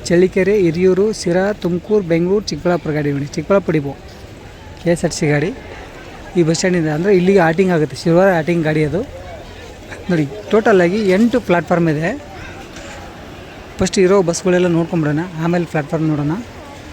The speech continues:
ಇದು ಹೊಸ್ದಾಗಿ ಬಸ್ ನಿಲ್ದಾಣ ಆಗಿರೋದು ಇದು. ಇಲ್ಲಿ ಮುಂದೆ ಕಾಣಿಸ್ತಾ ಇರೋ ಬಂದ್ಬಿಟ್ಟು ಗ್ರಾಮಾಂತರ ಸಾರಿಗೆ ಇದು. ರಾಯಚೂರು ಶಿರವಾರ ಗಾಡಿ, ರಾಯಚೂರು ಶಿಕಾಡಿ ಪಂದ ಪಟಾತ ಗಾಡಿ ಇದು, ರಾಯಚೂರು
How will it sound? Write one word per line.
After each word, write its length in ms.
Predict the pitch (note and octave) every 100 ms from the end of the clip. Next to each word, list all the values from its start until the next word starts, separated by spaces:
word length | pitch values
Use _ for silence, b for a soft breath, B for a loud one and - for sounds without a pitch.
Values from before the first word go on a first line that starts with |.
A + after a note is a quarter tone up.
| - - - - - - - - -
ಇದು 120 | D#3 D3+
ಹೊಸ್ದಾಗಿ 280 | D3 G3 F#3
ಬಸ್ 120 | D#3+ -
ನಿಲ್ದಾಣ 240 | E3 E3 D#3+
ಆಗಿರೋದು 260 | D#3 D#3 D3+
ಇದು. 120 | E3 C4 - - - - - - C3+ C3 - - - - - - - - - - - D3 D#3 - - - - - - - - - - - - - F3 D#3+
ಇಲ್ಲಿ 120 | D#3+ E3
ಮುಂದೆ 180 | F3+ F#3 E3+
ಕಾಣಿಸ್ತಾ 260 | E3 -
ಇರೋ 80 | E3+ D#3
ಬಂದ್ಬಿಟ್ಟು 300 | D3+ D3+ B3 C#4+ - - - - - - E3
ಗ್ರಾಮಾಂತರ 400 | D#3+ E3 E3 D#3+
ಸಾರಿಗೆ 240 | D#3+ D3 D3
ಇದು. 100 | F3+ G3+
ರಾಯಚೂರು 280 | D#3+ D#3 F3+ -
ಶಿರವಾರ 280 | D3+ D#3+ D3+
ಗಾಡಿ, 140 | D3 F#3 - - - - E3
ರಾಯಚೂರು 280 | D3+ F3 E3+
ಶಿಕಾಡಿ 260 | D#3+ E3+ E3+
ಪಂದ 160 | E3+ D#3+ D3+
ಪಟಾತ 240 | D3+ D3 D3
ಗಾಡಿ 140 | D3 D3
ಇದು, 80 | F#3+ B3
ರಾಯಚೂರು 300 | D#3+ D3+ G3